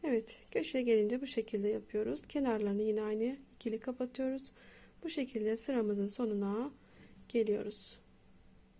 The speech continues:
Evet, bu şekilde sıra sonuna gelmek üzereyim. Sıra sonunda birlikte örelim. Sıra sonunda üçlü kapatacağız.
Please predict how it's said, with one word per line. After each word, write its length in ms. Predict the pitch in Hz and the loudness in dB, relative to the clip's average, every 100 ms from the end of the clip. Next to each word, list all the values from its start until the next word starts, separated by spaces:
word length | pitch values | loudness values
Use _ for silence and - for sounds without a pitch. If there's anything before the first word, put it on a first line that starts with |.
| - - - - - - - - - - - - - - - - - - - | -20 -20 -20 -20 -20 -20 -18 -12 -10 -10 -12 -16 -16 -18 -20 -20 -20 -20 -2
Evet, 340 | 311 254 247 - | 2 2 0 -10
bu 40 | |
şekilde 380 | - 269 240 233 | -8 -6 -2 -4
sıra 220 | 220 233 | -2 -2
sonuna 380 | 220 220 214 254 | -2 -2 -2 -4
gelmek 460 | 269 233 214 214 214 | -2 0 0 -2 -4
üzereyim. 680 | 208 208 202 208 220 285 | -2 0 2 0 0 -2
Sıra 260 | 277 - 226 | -6 -4 -4
sonunda 420 | 220 208 202 208 | -2 -2 -2 -2
birlikte 400 | 247 240 226 - | -2 -2 -4 -4
örelim. 560 | 233 240 233 233 247 247 - - | -2 0 0 0 -2 -6 -14 -20
Sıra 240 | - 240 226 | -10 -6 -6
sonunda 340 | 220 208 226 | -4 -2 -2
üçlü 240 | - - | -4 -6
kapatacağız. 920 | 240 233 208 202 - 202 220 285 - | -8 -6 -8 -8 -6 -2 -2 -4 -8